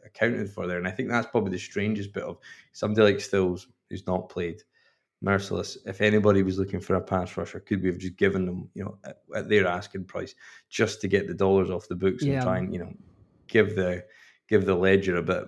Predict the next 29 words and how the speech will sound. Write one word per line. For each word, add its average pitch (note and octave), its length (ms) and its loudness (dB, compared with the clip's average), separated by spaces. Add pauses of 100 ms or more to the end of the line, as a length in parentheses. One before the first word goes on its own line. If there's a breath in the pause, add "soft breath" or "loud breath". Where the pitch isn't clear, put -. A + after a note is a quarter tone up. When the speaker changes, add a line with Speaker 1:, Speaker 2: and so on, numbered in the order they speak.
(120)
Speaker 1:
a G2 80 -4
bit F#2+ 240 -2
more F#2+ 180 0
of F2 120 -2
a E2 60 -6
cleaner F#2 360 -4
look G2 260 0
as E2 80 -6
we F2 80 -6
go F2 120 -6
into F2+ 160 -6
next F2 340 -10
year? F#2+ 160 -2
But F2+ 180 -6
it F#2+ 60 -2
just G#2+ 240 -4
seemed F2+ 240 -6
like F2 260 -6 (960)
we F#2 120 -8
didn't F#2+ 200 0
wanna F2 220 -2
do F#2 180 0
that. E2 240 0
But F#2 100 0
I F#2 60 2
think G2 300 -2
it's, F#2+ 180 -6
you G2+ 80 0
know, F2 140 -2